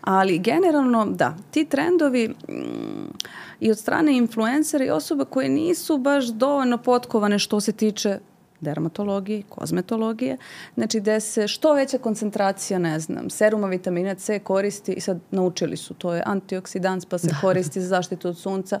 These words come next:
Speaker 1: preko dana. Ne. Znači, upravo, a, postoje, znači, tačno se zna koje su to koncentracije koje su okej da se koriste preko dana, sve preko toga, znači, napravit će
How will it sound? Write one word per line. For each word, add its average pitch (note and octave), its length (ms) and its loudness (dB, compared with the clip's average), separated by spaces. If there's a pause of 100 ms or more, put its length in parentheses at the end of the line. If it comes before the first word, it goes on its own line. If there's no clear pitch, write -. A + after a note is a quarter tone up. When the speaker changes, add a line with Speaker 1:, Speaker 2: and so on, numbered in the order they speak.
(240)
Speaker 1:
preko B3 260 2
dana. D#3 300 0 (340)
Ne. E3 240 0 (640)
Znači, F#3+ 400 -4
upravo, B3+ 720 2 (100)
a, - 500 -4
postoje, F#3 600 -2
znači, F3 240 -6
tačno D#3+ 320 -6
se F#3+ 180 -6
zna F#3 280 0
koje A3+ 340 0
su B3 120 -6
to A#3 140 -2
koncentracije A3 960 -4 (300)
koje A#3+ 200 0
su A#3+ 140 -4
okej A#3 260 -2
da D#3+ 100 -4
se E3 140 -8
koriste D#3+ 480 -4
preko E3 260 -6
dana, G#3+ 220 -2
sve C4 180 -4
preko B3 280 -4
toga, A#3+ 400 -2
znači, A3 340 -4
napravit A#3 540 0
će D3+ 200 -8